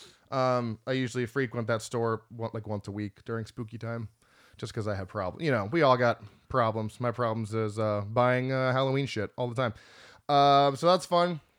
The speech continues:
Go check the website, enter your zip code or your city or whatever, and it'll show you everything in your vicinity.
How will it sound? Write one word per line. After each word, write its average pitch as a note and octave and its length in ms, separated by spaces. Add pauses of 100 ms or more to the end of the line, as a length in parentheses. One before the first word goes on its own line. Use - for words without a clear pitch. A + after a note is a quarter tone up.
(120)
Go D#3 140
check D#3 200
the D3+ 80
website, D3 380
enter D3 160
your C#3+ 220
zip B2 200
code C#3+ 240
or C#3+ 60
your C3 120
city C#3 220
or C3+ 100
whatever, C3 280
and B2+ 60
it'll A#2+ 80
show B2+ 180
you B2 160
everything B2+ 560
in A#2+ 140
your A#2 280
vicinity. A2 560